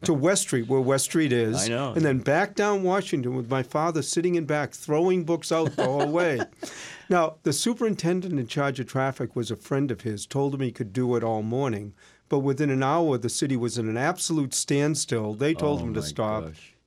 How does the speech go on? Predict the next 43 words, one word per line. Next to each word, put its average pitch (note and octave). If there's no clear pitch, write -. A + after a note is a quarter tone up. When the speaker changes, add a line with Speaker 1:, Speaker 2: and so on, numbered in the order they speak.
Speaker 1:
He E3+
didn't B2+
care. G#2+
He B2
had A#2
gotten A#2
his G#2+
point A2+
Speaker 2:
It's G#2+
like C#3
the A#2+
Speaker 1:
across. -
Speaker 2:
P C#3
T C#3
Barnum A#2
of, E2+
uh, F#2+
of F2
booksellers. F#2
Speaker 1:
Well, B3+
you B3+
know, C4+
but G#3+
that's B3
Speaker 2:
A C3
showman. F#3
Speaker 1:
There, G3+
there F#3
was, F3+
uh, D#3+
there F3
was E3
actually F#3
one D3+
time D3
someone D3
referred C#3
to B2
him A#2+
as A2+
the B2
bubbling C#3+
Barnum-like B2+